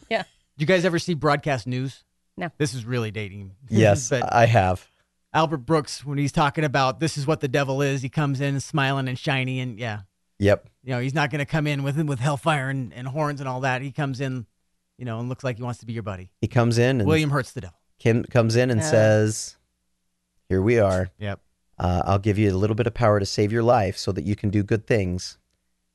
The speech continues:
Speaker 3: You just have to ask."
Speaker 2: Well, and now, how, how is this gonna bite him in the butt? Because he's a warden. He's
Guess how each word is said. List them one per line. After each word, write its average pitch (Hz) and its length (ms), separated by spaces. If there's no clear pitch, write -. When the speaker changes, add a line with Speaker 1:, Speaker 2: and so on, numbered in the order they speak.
Speaker 3:
You 85 80
just 92 280
have 92 160
to - 140
ask." - 460
Speaker 2:
Well, 127 260
and 131 140
now, 165 440
how, 196 340
how 202 360
is 143 100
this 165 140
gonna 151 220
bite 131 220
him 131 160
in 120 60
the 113 60
butt? 85 220
Because 143 520
he's 135 260
a 139 60
warden. 214 540
He's 104 480